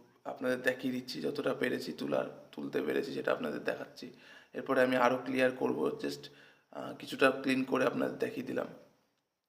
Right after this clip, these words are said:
এই যে দেখতে পাচ্ছেন এবার আমি, আহ, সব,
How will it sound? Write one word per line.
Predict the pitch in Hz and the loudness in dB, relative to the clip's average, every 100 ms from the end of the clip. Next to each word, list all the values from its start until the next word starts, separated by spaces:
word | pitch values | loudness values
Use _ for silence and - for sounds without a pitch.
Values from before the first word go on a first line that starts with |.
| _ _ _ _ _ _ _ _ _ _ | _ _ _ _ _ _ _ _ _ _
এই | - | -8
যে | 143 | -4
দেখতে | 135 127 | -2 0
পাচ্ছেন | 131 131 151 - - - _ _ _ _ _ _ _ _ _ _ - | -2 0 -2 -4 -12 -20 _ _ _ _ _ _ _ _ _ _ -6
এবার | 139 123 | 2 2
আমি, | 120 120 - - | 2 -4 -8 -2
আহ, | 123 117 | 0 0
সব, | - 120 | -2 -6